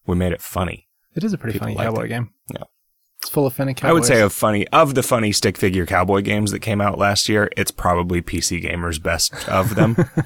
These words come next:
Speaker 2: <laughs>
Speaker 1: Um,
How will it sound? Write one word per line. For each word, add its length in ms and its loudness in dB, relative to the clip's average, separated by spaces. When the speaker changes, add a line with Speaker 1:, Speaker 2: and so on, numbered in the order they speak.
Speaker 2:
<laughs> 140 -4
Speaker 1:
Um, 560 0